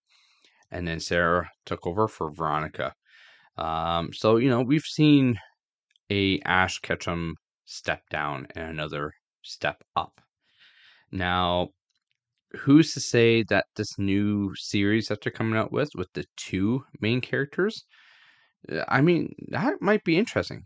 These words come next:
Plus, it opens up now the Scarlet and Violet, Violet universe. We get to see Sprig and, and all of them, and Quackley and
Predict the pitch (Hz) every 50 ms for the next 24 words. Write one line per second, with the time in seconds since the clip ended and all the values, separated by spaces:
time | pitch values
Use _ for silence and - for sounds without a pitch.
0 | - _ - - - - 294 - - - - _ _ _ _ _ _ _ _ -
1 | 147 156 - - 123 120 - - 127 127 117 - 101 92 - _ _ _ _ _
2 | _ - 98 95 87 90 92 92 92 92 92 98 95 95 98 98 - - - -
3 | 80 78 78 87 - - - 107 92 - 101 131 135 101 - - _ 98 101 110
4 | 147 139 90 - - - 90 82 73 73 73 65 - - - - - _ - 87
5 | 85 - 87 - - 120 - - 104 98 101 104 107 107 - - - - - -
6 | - _ _ - - - - - - 180 156 123 107 95 - 92 92 92 92 95
7 | 95 95 95 95 95 92 85 - - - _ _ 101 101 98 98 85 69 90 95
8 | 92 85 85 85 80 78 73 82 82 - - 127 123 120 - - - 90 85 82
9 | 78 80 73 69 73 78 82 92